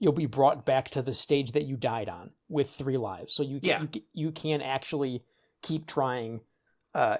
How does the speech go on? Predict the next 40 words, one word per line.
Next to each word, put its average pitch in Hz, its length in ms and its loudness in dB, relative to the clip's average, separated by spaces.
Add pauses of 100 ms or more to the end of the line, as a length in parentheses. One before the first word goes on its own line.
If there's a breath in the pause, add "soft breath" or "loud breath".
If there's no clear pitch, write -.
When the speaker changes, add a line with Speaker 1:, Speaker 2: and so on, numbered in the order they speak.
Speaker 1:
it, - 200 -4
it's 220 160 4
kind 185 220 6
of 170 100 8
counterintuitive. 151 760 6
Th-, 147 160 0
there's 151 160 4
a 143 40 4
note 143 320 2
in 131 120 -4
the 123 80 -2
manual. 123 340 -2
I 165 60 8
didn't 147 200 6
know 135 120 0
this. 131 260 -2
I, 131 260 2
I 127 100 0
learned 123 260 -4
this 123 220 -8 (480)
whenever 117 360 -6
I 107 80 -2
played 120 280 -6
this 110 140 -8
'cause 110 160 -8
I 107 80 -8
was 110 200 -12
looking 113 260 -6
stuff - 180 -6
up 127 180 0
about 101 220 -8
it, 113 140 -6
and 110 260 -10 (560)
I 131 140 -2
didn't 117 240 -4
know 120 140 -4
that 120 120 -2
you 120 100 -8
could 120 180 -8
continue. 123 500 -2